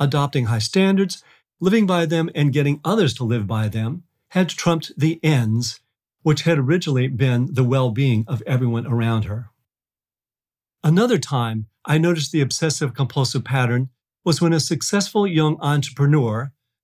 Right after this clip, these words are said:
whose compulsive energy for collecting and organizing got completely turned around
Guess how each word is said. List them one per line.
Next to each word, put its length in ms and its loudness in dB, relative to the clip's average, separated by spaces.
whose 160 0
compulsive 640 -2
energy 380 2
for 160 -8
collecting 680 -2
and 200 0
organizing 760 2
got 200 0
completely 580 2
turned 280 0
around 480 -2